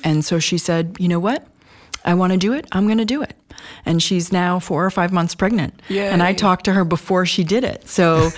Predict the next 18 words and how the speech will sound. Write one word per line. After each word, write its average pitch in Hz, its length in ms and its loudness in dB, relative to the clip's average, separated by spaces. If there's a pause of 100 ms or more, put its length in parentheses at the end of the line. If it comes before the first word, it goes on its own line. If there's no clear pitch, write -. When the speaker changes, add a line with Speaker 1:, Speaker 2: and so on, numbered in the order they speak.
(120)
Speaker 1:
<laughs> - 200 -16
um, 147 680 0 (160)
so 180 160 2
she 208 160 2
was 185 120 2
talking 185 420 2
about 156 260 2
the 165 80 -2
decision, 175 1160 -2 (420)
and 185 120 4
she 220 80 2
had 202 100 4
made 196 300 2
the 170 60 2
decision. 147 340 -2
She 147 140 -4
just 147 140 -4
hadn't 143 240 -2